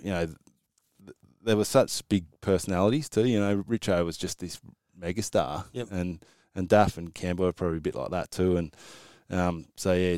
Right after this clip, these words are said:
Speaker 1: you, you just, it just blows you away as a kid, as a seventeen-year-old, just walking into that environment. It's a bit of a, it's a bit of a shock, but it's, um, it's a great experience.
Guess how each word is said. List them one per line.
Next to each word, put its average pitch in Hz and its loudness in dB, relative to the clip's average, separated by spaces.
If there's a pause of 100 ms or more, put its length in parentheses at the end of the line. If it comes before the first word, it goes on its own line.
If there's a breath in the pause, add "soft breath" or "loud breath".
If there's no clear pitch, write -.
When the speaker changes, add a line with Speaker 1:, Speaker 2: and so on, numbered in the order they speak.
Speaker 1:
you, 95 -4
you 95 -6
just, - -2
it 87 -14
just - -6 (160)
blows 87 2
you 85 -4
away 87 4
as 82 -2
a 80 -10
kid, 85 -2
as 78 -8
a - -12
seventeen-year-old, 82 -2
just - -12
walking 85 -8
into 82 -8
that 82 -4
environment. 85 -4
It's - -16
a 82 -10
bit 85 -4
of 78 -4
a, 78 -6 (240)
it's - -20
a - -20
bit 87 -2
of 76 -4
a - -8
shock, 95 0
but 80 -4
it's, - -8
um, 78 -4 (540 loud breath)
it's - -10
a 90 -6
great 82 2
experience. 90 -6